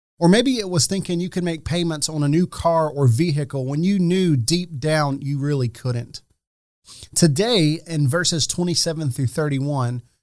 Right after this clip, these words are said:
we see someone write a check with his mouth that he could not cash.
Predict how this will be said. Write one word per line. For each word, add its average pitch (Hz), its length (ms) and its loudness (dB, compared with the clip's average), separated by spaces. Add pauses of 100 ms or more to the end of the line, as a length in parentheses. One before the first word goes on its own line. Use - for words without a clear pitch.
(200)
we 175 160 6
see 196 240 2
someone 143 400 0
write 147 180 0
a 131 60 0
check - 360 -4
with 143 120 -4
his 127 160 -2
mouth 131 480 -2
that 135 160 0
he 135 80 -2
could 160 280 0
not 135 320 -2
cash. 113 540 -4